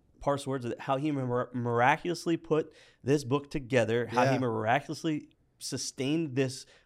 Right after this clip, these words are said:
Speaker 1: book through the ages, and how still it speaks so uniquely to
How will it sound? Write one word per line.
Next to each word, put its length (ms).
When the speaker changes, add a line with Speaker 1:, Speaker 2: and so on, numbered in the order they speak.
Speaker 1:
book 340
through 500
the 180
ages, 480
and 160
how 160
still 420
it 220
speaks 380
so 520
uniquely 640
to 200